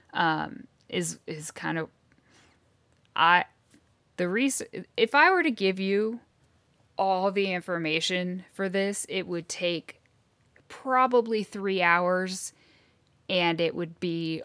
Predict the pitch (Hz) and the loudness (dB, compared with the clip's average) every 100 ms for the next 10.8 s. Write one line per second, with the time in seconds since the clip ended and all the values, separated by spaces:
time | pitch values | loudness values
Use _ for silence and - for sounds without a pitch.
0 | - - 190 185 170 156 160 151 147 156 | -8 2 6 8 8 4 0 0 -2 -6
1 | 160 - _ 190 180 180 165 160 - - | -8 -12 _ -8 -4 -4 -4 -6 -6 -6
2 | 156 147 151 151 _ _ _ - 160 151 | -4 -2 -4 -8 _ _ _ -10 -4 -2
3 | 156 156 - _ _ _ _ 170 165 170 | -2 -6 -16 _ _ _ _ -2 -2 -4
4 | - 156 151 156 156 156 156 - - 170 | -6 -6 -6 -8 -8 -10 -10 -12 -8 -8
5 | 160 160 160 160 160 - 226 208 196 - | -6 -4 0 0 -2 -4 0 0 0 -6
6 | - - _ - 220 226 214 - - 208 | -18 -20 _ -6 -2 -2 -2 -4 0 2
7 | 190 185 175 - - - - 190 190 - | 2 0 -2 -8 -14 -14 2 4 4 2
8 | 208 202 196 185 190 180 175 175 185 190 | -2 -2 -2 -2 -2 -4 0 0 2 0
9 | 202 - 185 180 - 196 185 190 - 180 | -2 -4 -6 -8 -6 0 0 0 -6 -6
10 | - - - 196 - 214 185 170 | -6 -6 -2 -4 -2 -4 -2 -6